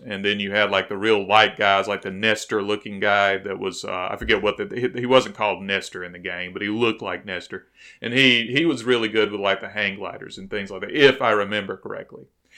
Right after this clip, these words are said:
And I think some of it was just a preference, like, maybe you would want to mix some of these up for some purpose or not. You know, maybe you wanted a little more heft in the hang glider, but most of the time you wanted the light dude.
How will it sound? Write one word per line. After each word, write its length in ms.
And 140
I 20
think 200
some 220
of 140
it 80
was 140
just 220
a 60
preference, 540
like, 160
maybe 300
you 180
would 160
want 360
to 60
mix 280
some 180
of 100
these 220
up 200
for 100
some 240
purpose 440
or 100
not. 320
You 140
know, 140
maybe 280
you 120
wanted 360
a 40
little 200
more 220
heft 300
in 100
the 80
hang 260
glider, 420
but 340
most 320
of 60
the 80
time 440
you 120
wanted 280
the 80
light 400
dude. 300